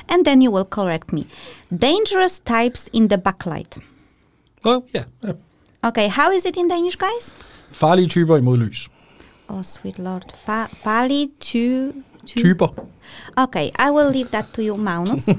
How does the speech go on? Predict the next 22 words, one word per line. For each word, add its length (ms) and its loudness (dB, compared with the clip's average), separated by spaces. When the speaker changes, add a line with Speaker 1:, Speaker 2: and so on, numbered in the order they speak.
Speaker 1:
<laughs> 240 -6
I 140 2
can 240 4
learn 220 6
only 260 4
one 240 2
Danish 380 2
word 220 -4
per 200 0
hour. 340 -2
Speaker 2:
That's 220 -6
okay. 140 0
Speaker 1:
So, 280 4
guys, 320 0
thank 300 0
you 60 -4
so 200 -2
very 240 2
much 280 0
for 220 0
gracing. 760 -2
Uh, 640 -2